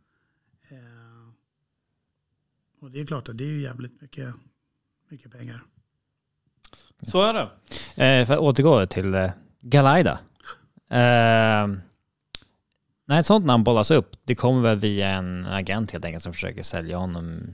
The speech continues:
Speaker 3: till Sverige, eh, antar jag. Eller, eh, hur, eh,
Speaker 1: Ja, han kommer ju upp på listorna och, och sen så går man igenom, vi satt ju och gick igenom egentligen alla ligor som finns, A H L och, och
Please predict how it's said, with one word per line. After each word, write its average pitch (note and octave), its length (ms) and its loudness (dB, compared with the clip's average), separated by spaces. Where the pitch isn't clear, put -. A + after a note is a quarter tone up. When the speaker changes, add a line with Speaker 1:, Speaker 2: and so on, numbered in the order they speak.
Speaker 3:
till F2 120 -12
Sverige, G2 440 -2
eh, F#2+ 180 -12
antar F2+ 260 -8
jag. F2+ 300 -6
Eller, F2+ 380 -8
eh, F2 320 -10
hur, A#2 380 2
eh, A2+ 60 2
Speaker 1:
Ja, F3 60 -4
han E3+ 300 0
kommer G#3 220 0
ju F3+ 80 -2
upp D#3+ 240 -6
på - 80 -14
listorna D#3+ 720 -4
och, D#3+ 280 -8
och D#3 120 -4
sen D#3 260 -4
så E3 140 -2
går D#3+ 140 -2
man E3 160 -4
igenom, D#3 460 -4
vi D3+ 100 -8
satt D3+ 340 -10
ju D3+ 120 -18
och D3 80 -20
gick D3 240 -8
igenom D3+ 320 -2
egentligen C3+ 400 -4
alla C3 180 -4
ligor C3 440 -4
som A#2+ 240 -10
finns, C3+ 380 -8
A C#3+ 40 -10
H B2+ 280 -8
L B2 400 -12
och, B2+ 380 -12
och B2 200 -12